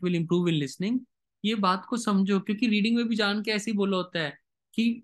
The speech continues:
ऑथर के हिसाब से क्या है, और आपको जान के अलग-अलग नाम दिए होते हैं, और ऑथर वाले चीज को आप पकड़ नहीं पाते क्योंकि वो इन्वर्टेड कॉमास में दी होती है। तो यहाँ पे भी यही है कि ऑथर यानी हेनरी जो बोलने वाला है, जो स्पीकर है, उसके हिसाब से क्या है,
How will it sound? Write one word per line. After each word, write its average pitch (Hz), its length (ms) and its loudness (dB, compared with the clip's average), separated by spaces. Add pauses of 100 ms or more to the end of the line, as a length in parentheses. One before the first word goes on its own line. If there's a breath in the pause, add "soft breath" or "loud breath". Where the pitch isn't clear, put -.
ऑथर 208 340 6
के 240 100 2
हिसाब 208 260 4
से 190 160 -2
क्या 170 120 -2
है, - 180 -8
और 190 120 0
आपको 208 260 2
जान 202 360 2
के 247 100 0
अलग-अलग 220 520 -2
नाम 202 360 4
दिए 196 160 4
होते 175 280 0
हैं, 135 200 -4 (320)
और 202 120 2
ऑथर 220 420 2
वाले 226 240 2
चीज 214 280 -2
को 220 100 -2
आप 214 160 2
पकड़ 208 200 0
नहीं 226 180 -2
पाते 190 280 -2
क्योंकि 226 220 -2
वो 240 400 -2 (100)
इन्वर्टेड 214 460 2
कॉमास 185 340 0
में 170 160 -2
दी 151 120 0
होती 117 300 -4
है। 101 180 -10 (360)
तो 220 60 -2
यहाँ 196 300 4
पे 254 160 0
भी 240 200 4
यही 220 140 2
है 170 100 2
कि 220 180 -6
ऑथर 208 360 0
यानी 226 340 0
हेनरी 185 400 2
जो 220 140 2
बोलने 190 400 0
वाला 180 240 0
है, 185 80 -4
जो 196 120 -4
स्पीकर 208 480 -2
है, 202 80 0
उसके 214 260 -2
हिसाब 202 280 0
से - 160 -6
क्या 123 140 -4
है, - 140 -12